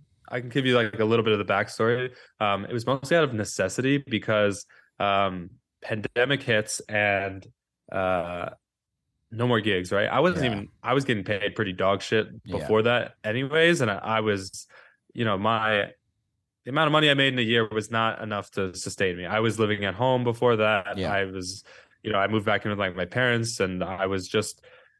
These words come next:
Speaker 1: it was kinda like, I'm taking these years to, like, try to, to make this happen. So
Speaker 2: Totally.
Speaker 1: pandemic hits, and I'm like, "All right, I need some money because I, I have no money right now." And, uh, I got unemployment, which was, like, nice for a bit. The U S was definitely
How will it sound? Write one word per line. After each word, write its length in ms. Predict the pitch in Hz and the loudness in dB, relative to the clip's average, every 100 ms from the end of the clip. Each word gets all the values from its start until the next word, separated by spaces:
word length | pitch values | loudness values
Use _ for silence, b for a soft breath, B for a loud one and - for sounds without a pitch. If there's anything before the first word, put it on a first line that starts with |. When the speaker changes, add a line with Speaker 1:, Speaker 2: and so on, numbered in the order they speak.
| b _ | b _
Speaker 1:
it 80 | - | -2
was 140 | 131 120 | -2 2
kinda 220 | 156 147 | 2 4
like, 200 | 131 117 | 4 2
I'm 160 | 135 131 | -4 -2
taking 320 | - 143 143 | 0 0 0
these 200 | 131 113 | 0 0
years 300 | 117 117 117 | 2 2 0
to, 120 | 110 | -2
like, 280 | 101 98 95 | -2 -2 -2
try 320 | - 110 107 | -2 2 2
to, 300 | 104 101 92 - - | 2 0 -2 -10 -18
to 140 | - | -10
make 260 | 98 95 - | -4 -4 -2
this 140 | - | -4
happen. 340 | 98 90 - 92 | -2 -4 -6 -6
So 140 | - | -2
Speaker 2:
Totally. 180 | 98 87 | 0 0
Speaker 1:
pandemic 380 | 117 156 160 156 | 0 2 2 2
hits, 340 | 147 143 - B B _ | 2 0 -6 B B _
and 160 | 101 107 | -2 0
I'm 100 | 104 | 0
like, 240 | 98 90 - - | 0 -2 -8 -4
"All 80 | 107 | -2
right, 220 | 87 80 | -2 -4
I 160 | 73 110 | -4 0
need 300 | 131 139 - | 2 0 -2
some 340 | - 127 110 | 0 0 2
money 340 | 101 98 90 92 | 0 0 -2 -6
because 300 | 95 98 95 | -4 -2 2
I, 200 | 98 98 | 0 0
I 80 | 104 | -2
have 140 | 101 | -2
no 180 | 98 101 | 0 -2
money 220 | 98 98 | 0 0
right 160 | 90 90 | 0 -2
now." 300 | 95 90 90 | -2 -2 -2
And, 280 | 90 92 92 - | -4 -6 -10 -4
uh, 340 | 92 92 87 87 b b - | 0 0 -2 -8 b b -6
I 40 | |
got 300 | 107 117 110 | -2 0 0
unemployment, 640 | 117 117 101 147 151 160 131 | -2 -4 -2 0 2 2 0
which 120 | 113 | -2
was, 100 | 110 | -2
like, 140 | 104 - | -2 -2
nice 260 | 120 131 - | 0 0 0
for 100 | 131 | 0
a 40 | |
bit. 300 | 120 135 - | 2 0 0
The 100 | 107 | -4
U 220 | 104 117 | -2 0
S 180 | 110 113 | 0 -4
was 120 | 98 | -6
definitely 560 | 92 104 - 104 101 | -2 -2 2 2 2